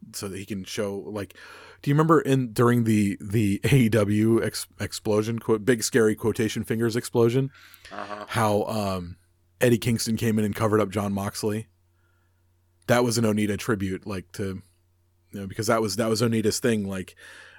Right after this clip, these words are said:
Speaker 1: uh, I think the first time I saw him do it, it was in a match with Terry Funk,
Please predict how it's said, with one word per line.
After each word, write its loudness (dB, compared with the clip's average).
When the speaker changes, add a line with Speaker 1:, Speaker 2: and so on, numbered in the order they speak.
Speaker 1:
uh, -6
I -6
think -8
the -6
first -4
time -2
I -2
saw -2
him -4
do -2
it, -4
it -4
was -8
in -4
a -2
match -2
with -8
Terry -4
Funk, -2